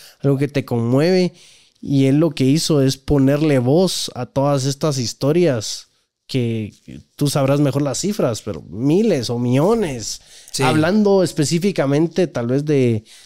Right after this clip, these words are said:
Speaker 1: latinoamericanos que migran hacia el norte.
Speaker 2: Totalmente, sí, que es el,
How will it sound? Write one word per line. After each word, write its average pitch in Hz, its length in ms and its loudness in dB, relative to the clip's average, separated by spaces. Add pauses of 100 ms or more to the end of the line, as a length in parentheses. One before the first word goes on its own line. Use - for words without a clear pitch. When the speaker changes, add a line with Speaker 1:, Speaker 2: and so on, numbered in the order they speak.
(120)
Speaker 1:
latinoamericanos 139 1300 2
que 127 200 -2
migran 135 420 2
hacia 107 440 -4
el 120 100 0
norte. 160 500 -4 (220)
Speaker 2:
Totalmente, 139 560 -2
sí, 139 180 -6
que 131 140 -4
es 127 100 -4
el, 165 280 -2